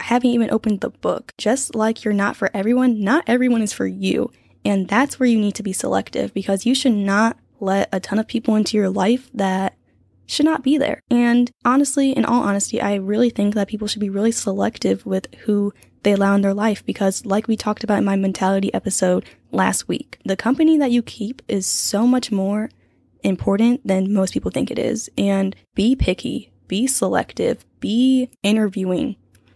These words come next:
if that makes sense. Like, I don't let everyone into my life. Yes, we can be cordial. Yes, we can be respectful.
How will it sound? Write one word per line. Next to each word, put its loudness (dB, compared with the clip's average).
if 0
that 0
makes 0
sense. -2
Like, -2
I 2
don't 4
let -2
everyone 2
into 0
my 0
life. 0
Yes, 2
we 4
can -4
be 0
cordial. -2
Yes, 0
we 0
can -4
be -2
respectful. -2